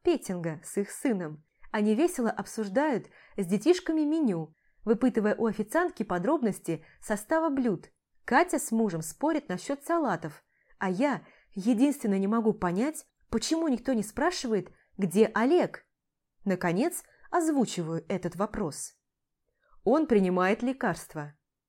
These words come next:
отвечает Николай Николаевич. «Скорее всего, приходит в себя в туалете».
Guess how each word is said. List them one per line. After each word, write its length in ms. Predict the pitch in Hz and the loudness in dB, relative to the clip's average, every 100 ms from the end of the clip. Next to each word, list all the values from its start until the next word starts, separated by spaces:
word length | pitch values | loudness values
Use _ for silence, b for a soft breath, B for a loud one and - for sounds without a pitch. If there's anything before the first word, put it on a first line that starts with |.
| _ _ _ _ | _ _ _ _
отвечает 600 | - 185 175 - 269 302 | -10 -4 -4 0 -2 0
Николай 400 | 294 262 254 185 | -2 -2 0 0
Николаевич. 840 | 170 175 233 240 170 151 151 - _ _ _ _ _ _ _ | -2 -4 -4 -2 -4 -8 -12 -20 _ _ _ _ _ _ _
«Скорее 420 | - - 190 196 | -16 2 4 6
всего, 420 | 196 - 185 247 285 | 4 2 2 2 0
приходит 500 | 226 214 277 294 - | -2 0 0 0 0
в 40 | |
себя 280 | 277 208 202 | -2 0 0
в 60 | |
туалете». 680 | - 247 302 220 180 151 147 | 2 2 2 0 -4 -12 -14